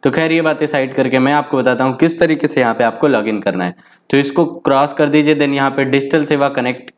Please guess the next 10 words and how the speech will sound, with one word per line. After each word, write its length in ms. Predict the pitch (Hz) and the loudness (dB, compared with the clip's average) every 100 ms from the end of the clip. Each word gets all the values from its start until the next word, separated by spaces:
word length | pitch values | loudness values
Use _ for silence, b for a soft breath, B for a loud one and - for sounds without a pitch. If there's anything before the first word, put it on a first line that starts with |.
| 120 | 0
यहाँ 200 | 120 139 | 2 2
पे 100 | 143 | 0
आप 160 | 131 | 0
click 200 | - 127 | -2 -2
कर 140 | - 131 | 0 0
दीजिए, 260 | 135 131 | 0 2
अपना 200 | 135 135 | 0 0
आईडी 180 | 123 120 | 0 0
password 500 | 117 120 113 117 110 | 0 0 0 0 0
से 140 | - | 0